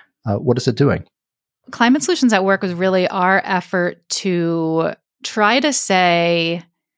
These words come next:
Speaker 2: climate solutions are more than just, like, solar panels. There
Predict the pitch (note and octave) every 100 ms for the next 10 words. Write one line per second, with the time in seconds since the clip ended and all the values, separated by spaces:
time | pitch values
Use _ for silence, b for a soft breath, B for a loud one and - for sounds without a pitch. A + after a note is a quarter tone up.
0 | _ _ B3+ C4+ C4 G#3 G#3 G3 F3+ -
1 | F3 E3+ F3 F3+ F3+ E3+ D#3+ C#3 D3+ D3+
2 | - - D#3+ D#3 D3+ - b b b _
3 | - G3+ E3+ D#3+ D#3+ D3+ - D3 - -
4 | _ _ _ _ _ _ _ F#3+ G3 G#3
5 | A3+